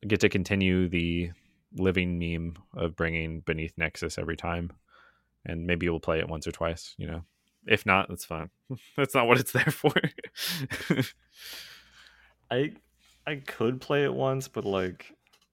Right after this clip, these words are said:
Speaker 2: there's so many other things I guess I'd rather <laughs> do.
Speaker 1: That's fair. Yeah. It's surprisingly, um, the fact that it's one that you can just get in quickly is basically the only thing that redeems it,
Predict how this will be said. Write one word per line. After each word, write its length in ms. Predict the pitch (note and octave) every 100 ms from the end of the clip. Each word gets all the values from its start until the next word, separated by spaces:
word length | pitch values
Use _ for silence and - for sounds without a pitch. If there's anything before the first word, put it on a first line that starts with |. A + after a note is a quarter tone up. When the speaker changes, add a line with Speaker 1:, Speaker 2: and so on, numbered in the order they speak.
| _ _
Speaker 2:
there's 200 | A#2+ A2
so 100 | -
many 200 | B2 A2
other 220 | F#2 F#2 G2+
things 220 | A2 G#2
I 60 |
guess 140 | G#2 G#2
I'd 80 | G#2
rather 300 | A2 G#2+ A2+
<laughs> 160 | A#2+
do. 300 | C#3 C3+ F#3 C#3 - D3+ - -
Speaker 1:
That's 200 | F2 -
fair. 260 | F2 D2+ -
Yeah. 140 | F2 E2 - - - - - - _ _ _ _ _
It's 420 | A2 - - - -
surprisingly, 1040 | - B2+ - A#2+ B2+ C3 B2+ A2 G2+ F#2+
um, 500 | F2 E2+ E2+ E2 F2 - _ _ _ _ _ _
the 100 | A#2
fact 240 | A2+ B2 -
that 100 | G#2
it's 120 | F#2+
one 120 | G2 F2
that 80 |
you 80 | D#2+
can 120 | -
just 160 | F2 E2
get 160 | E2 E2
in 140 | D2+
quickly 500 | - F2 - A#2+ B2+ - _ _ _ _ _
is 560 | F2+ F2 D#2+ D#2 - - _ _ _ _ _ _ _ -
basically 460 | A2+ G#2+ G#2+ G2 F2+
the 100 | E2+
only 160 | E2
thing 160 | - D#2+
that 80 | -
redeems 320 | - - -
it, 140 | -